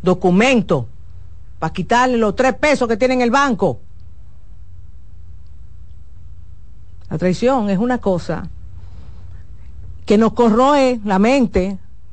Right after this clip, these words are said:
porque es como un gusanito que nos va hablando, "Sí, tú lo que tienes que hacer tal cosa, tú, tú lo, sí, porque tú te lo mereces, tú te lo mereces. Tú lo has hecho mucho por tu papá y tu mamá,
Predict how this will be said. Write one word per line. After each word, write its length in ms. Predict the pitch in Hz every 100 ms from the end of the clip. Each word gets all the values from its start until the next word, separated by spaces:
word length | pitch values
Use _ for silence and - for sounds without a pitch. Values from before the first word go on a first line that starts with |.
| -
porque 220 | 196 226
es 60 |
como 220 | 214 269 285
un 80 |
gusanito 520 | 277 269 277 262 254 240
que 80 |
nos 160 | 240 240
va 100 | 247
hablando, 480 | 226 254 262 220 190
"Sí, 380 | - 262 240 - - - -
tú 100 | 185
lo 80 | 214
que 100 | 226
tienes 200 | 220 220
que 60 |
hacer 160 | 208 220
tal 160 | 208
cosa, 340 | 202 233 196 202
tú, 100 | 214
tú 100 | 226
lo, 120 | 214 - - -
sí, 160 | -
porque 220 | 240 220 202
tú 100 | 220
te 100 | 285
lo 120 | 247
mereces, 400 | 247 285 226 226
tú 100 | 254
te 100 | 294
lo 100 | 277
mereces. 440 | 240 285 220 208 - - - - -
Tú 100 | 226
lo 40 |
has 60 | 240
hecho 160 | 285
mucho 280 | 254 269 233
por 120 | 214
tu 120 | - 196
papá 200 | 202 226
y 20 |
tu 120 | 240
mamá, 380 | 208 208 226